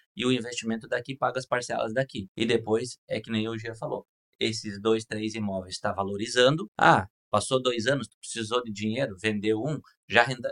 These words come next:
já pegou toda a valorização desse, desse investimento, vendeu, tirou esse ágio, esse lucro, tu tem mais dois imóveis valorizando e a tua, o teu capital tá aqui também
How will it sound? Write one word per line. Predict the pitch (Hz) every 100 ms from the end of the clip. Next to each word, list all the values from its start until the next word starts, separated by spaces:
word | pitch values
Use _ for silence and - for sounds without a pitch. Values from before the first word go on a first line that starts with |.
| 101
já | 123
pegou | 127 113 113
toda | 131 139
a |
valorização | 123 117 110 110 107 107 107
desse, | 101 - 104 101 98 -
desse | 110 123
investimento, | 113 127 156 143 147 - -
vendeu, | 135 127 127 151 -
tirou | - 135 127
esse | 135 131
ágio, | 120 131 143 160 _
esse | 113 -
lucro, | 131 143 160 - - -
tu | 143
tem | 143
mais | 143 139
dois | 131 156 190 - _ _ -
imóveis | 123 123 117 117
valorizando | 127 135 143 156 196 214 214 _ _ -
e | 143
a | 156
tua, | 160 151 151
o | 151
teu | 147 147
capital | 143 - 143 143
tá | 143
aqui | 135 139
também | 147 139 143